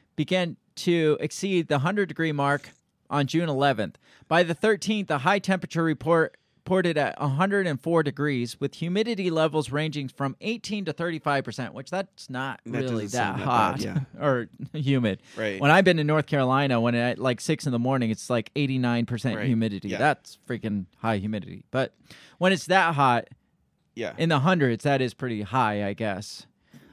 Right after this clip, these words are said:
Speaker 1: uh, because the sun usually burns off a lot of
Speaker 2: Right.
Speaker 1: the humidity. Temperature and humidity levels, uh, began to break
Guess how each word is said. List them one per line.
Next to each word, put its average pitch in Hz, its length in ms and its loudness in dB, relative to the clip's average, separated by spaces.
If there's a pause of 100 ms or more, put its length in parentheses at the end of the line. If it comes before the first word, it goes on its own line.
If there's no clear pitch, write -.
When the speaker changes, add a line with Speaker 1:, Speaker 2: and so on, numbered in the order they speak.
Speaker 1:
uh, 127 280 2
because 120 380 -4
the 117 80 -12
sun 131 240 0
usually 117 280 -4
burns 113 300 -6
off 107 240 -4
a - 20 -6
lot 107 100 -2
of 104 80 -4
Speaker 2:
Right. 101 100 -4
Speaker 1:
the 101 60 -8
humidity. 104 500 -8 (720)
Temperature 240 420 4
and 202 120 4
humidity 190 480 4
levels, 175 600 4 (220)
uh, 151 260 2
began 208 360 -2
to 180 140 -2
break 180 480 0